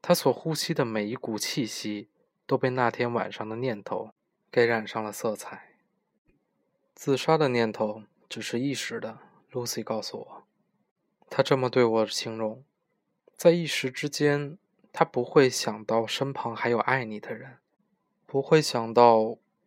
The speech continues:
春光正明媚，不会想到周末有一场你盼了很久的电影即将要上演。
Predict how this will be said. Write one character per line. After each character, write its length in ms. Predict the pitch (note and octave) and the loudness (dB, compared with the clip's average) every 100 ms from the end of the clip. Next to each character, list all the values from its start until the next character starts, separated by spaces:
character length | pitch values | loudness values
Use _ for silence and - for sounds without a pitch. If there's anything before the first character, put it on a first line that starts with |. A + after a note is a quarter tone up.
| _ | _
春 280 | - D3 D3 | -6 -4 0
光 280 | D3 C#3+ C#3+ | 2 2 0
正 220 | D3+ B2 | -2 -2
明 240 | A2+ G#2+ | -4 -6
媚， 200 | B2 C#3 - _ _ _ _ _ _ | -4 -6 -8 _ _ _ _ _ _
不 160 | - A#2+ | -2 4
会 140 | C3 | 4
想 260 | A#2+ A2+ A2 | 4 -4 -6
到 140 | A2 | -6
周 240 | - C#3 | 0 0
末 400 | D3 D3+ A#2+ - _ _ _ | 2 0 -2 -6 _ _ _
有 180 | - A#2 | -2 0
一 100 | A#2+ | 0
场 460 | B2+ - A2 G#2+ A#2 _ | -2 -6 -8 -10 -16 _
你 140 | - G#2+ | -14 -12
盼 260 | - - | -10 -8
了 80 | A#2+ | -8
很 200 | G#2+ A2+ | -8 -10
久 140 | A#2+ A#2 | -6 -6
的 120 | A2 | -4
电 260 | - B2 | -4 -6
影 240 | A2 A2 - _ _ - | -8 -14 -18 _ _ -14
即 140 | - | -8
将 180 | A#2+ C3 | -4 -2
要 100 | C3+ | -2
上 300 | B2+ E3+ A#2 | 0 0 0
演。 240 | A2 - | -6 -10